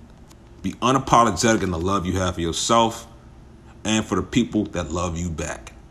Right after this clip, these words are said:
And you will be okay. So I'm gonna leave you guys with that. All right? Take care of yourself, man.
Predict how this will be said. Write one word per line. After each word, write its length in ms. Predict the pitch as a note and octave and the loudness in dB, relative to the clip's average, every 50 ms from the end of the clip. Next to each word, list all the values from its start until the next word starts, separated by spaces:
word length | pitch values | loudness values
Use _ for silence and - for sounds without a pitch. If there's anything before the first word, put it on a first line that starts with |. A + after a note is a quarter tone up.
| - - - - - - - - - - - | -20 -20 -20 -20 -20 -20 -20 -20 -20 -14 -10
And 140 | F2 E2 | -8 -6
you 80 | F2 F#2+ | -4 -2
will 120 | F#2+ F#2 | -2 -2
be 140 | D#2 E2 F2 | -2 -2 -4
okay. 380 | E2 D#2 D#2 - D2 - - - - - - - - - - - - - - - - - - - - - - - - - - - - - - | -4 -6 -6 -8 -10 -10 -12 -14 -18 -20 -20 -20 -20 -20 -20 -20 -20 -20 -20 -20 -20 -20 -20 -20 -20 -20 -20 -20 -20 -20 -20 -18 -18 -16 -12
So 100 | - - | -8 -4
I'm 60 | F2+ F2+ | -2 -2
gonna 100 | F2+ F2 | -2 -2
leave 100 | F2 F2 | -2 -2
you 80 | F2+ | -2
guys 220 | F2 E2+ D#2+ D2+ D2+ | -4 -4 -4 -4 -6
with 120 | D2 - | -8 -8
that. 220 | D2+ D2 C#2 C#2+ - - - - - - - - - - - - - - - - - - - - - - | -8 -10 -10 -12 -16 -18 -20 -20 -20 -20 -20 -20 -20 -20 -20 -20 -20 -20 -20 -20 -20 -20 -20 -18 -12 -6
All 60 | E2 | -4
right? 240 | E2+ F#2 G#2+ A2+ - - - - - - - - - - - - - - - - - - - - - - - - - - - - - - - - - - - - - - - - - - - - - - - - - - - - - - - - - - | -2 0 0 0 -2 -4 -12 -20 -20 -20 -20 -20 -20 -20 -20 -20 -20 -20 -20 -20 -20 -20 -20 -20 -20 -20 -20 -20 -20 -20 -20 -20 -20 -20 -20 -20 -20 -20 -20 -20 -20 -20 -20 -20 -20 -20 -20 -20 -20 -20 -20 -20 -20 -20 -20 -20 -20 -20 -20 -16 -6 -2
Take 200 | - C3 A2 - | 0 0 2 4
care 160 | C#3 B2 A2+ | 4 4 4
of 60 | G#2 | 4
yourself, 420 | G2+ F#2+ - - F2 D#2 D2 D2 D#2 | 4 2 0 0 -2 -4 -4 -6 -8
man. 240 | D2+ D2+ D#2 D2+ | -10 -10 -10 -12